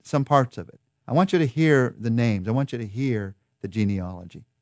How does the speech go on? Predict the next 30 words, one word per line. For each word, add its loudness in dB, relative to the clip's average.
Now, 4
Jesus 0
himself 2
in -4
verse -4
twenty-three -4
was 2
about 0
thirty 4
years 0
old 4
when -6
he -6
began -6
his -8
ministry. -12
He 2
was 0
the -4
son, 4
so 0
it 0
was -6
thought, 0
of -6
Joseph, 0
the -8
son -2
of -2
Hali. -8